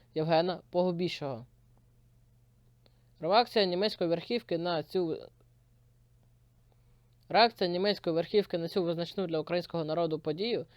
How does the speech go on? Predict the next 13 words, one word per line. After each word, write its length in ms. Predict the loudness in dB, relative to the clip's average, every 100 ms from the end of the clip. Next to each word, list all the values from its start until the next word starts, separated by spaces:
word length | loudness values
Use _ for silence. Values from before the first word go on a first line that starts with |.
| -20 -20 -12
остаточно 560 | -6 0 0 2 2
розвіяла 460 | 2 4 4 4 4
усі 320 | 2 -2 0
ілюзії 460 | 2 2 2 0 0
оунб 480 | 0 0 -2 -2 0 -2 -6 -20 -4
щодо 280 | 0 2
можливості 540 | 2 2 4 4 2 -2
порозуміння 580 | 0 0 0 0 0 0
українського 520 | 0 0 0 -2 -2
визвольного 540 | -2 -2 -2 0 2
руху 320 | 0 0 -4 -10 -20 -10
з 80 |
німецькими 600 | -4 0 0 0 -2 -2